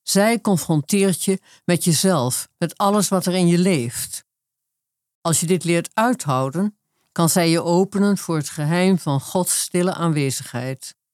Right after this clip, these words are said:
Een geheim dat niet te manipuleren, niet naar mijn hand te zetten is. Daarnaast is er de stilte van de dag, waarin gewerkt moet worden. Dan hoeft de stilte niet zozeer in acht genomen te worden.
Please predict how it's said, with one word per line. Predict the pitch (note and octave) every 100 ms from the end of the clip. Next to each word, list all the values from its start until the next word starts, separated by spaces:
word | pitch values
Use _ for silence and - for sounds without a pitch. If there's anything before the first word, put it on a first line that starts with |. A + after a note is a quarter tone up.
| _ _ _ _ _ _ _ _ _
Een | E3+
geheim | F3 E3 G3 G#3
dat | E3 -
niet | G3 A3
te | -
manipuleren, | F#3 F3+ E3+ - E3 E3+ E3+ E3 E3 D#3 _ _
niet | - F#3+ A3+ -
naar | F3
mijn | E3+ F3+
hand | E3+ D#3+ C3+
te | D3
zetten | - C3 - C#3
is. | B2 B2+ - - - _ _ _ _ _ _ _ _ _ _ _ _
Daarnaast | - F3 G#3+ G3 F3+ - -
is | - F#3
er | G#3+ F#3
de |
stilte | F#3+ - F#3+ F#3 F3
van | G3
de | F#3+
dag, | F#3+ D#3+ - - - _ _ _
waarin | - E3+ F3
gewerkt | - F3+ G3+ D3 -
moet | C#3 -
worden. | C3+ B2+ C3 B2+ A#2+ _ _ _ _ - _ _
Dan | G#3+ A#3+ A3+
hoeft | G3 G3+
de | G#3+
stilte | - G3+ F#3 E3+ F3+
niet | E3+ E3+
zozeer | - D#3 D#3+ C#3+
in | C#3
acht | C3 C3 -
genomen | D#3+ D3 C#3 C#3
te | -
worden. | C3+ C3+ C3+ E3 F#3+